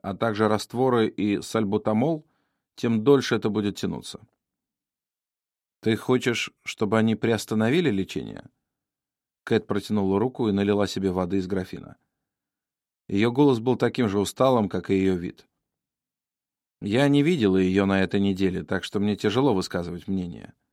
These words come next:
Ты видел, Крис?» «Сложно сказать». «Нет», — сказала Мэрил Серейлер.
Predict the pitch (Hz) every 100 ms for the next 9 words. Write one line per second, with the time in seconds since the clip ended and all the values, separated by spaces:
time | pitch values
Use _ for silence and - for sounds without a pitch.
0 | _ _ _ _ _ _ 175 170 104 87
1 | - - 101 - - _ _ _ _ _
2 | _ _ _ _ _ _ - - 104 143
3 | 98 - 85 87 - - _ _ _ _
4 | _ _ _ _ - 131 101 - - _
5 | _ - 113 101 101 101 98 107 107 98
6 | - 98 95 92 85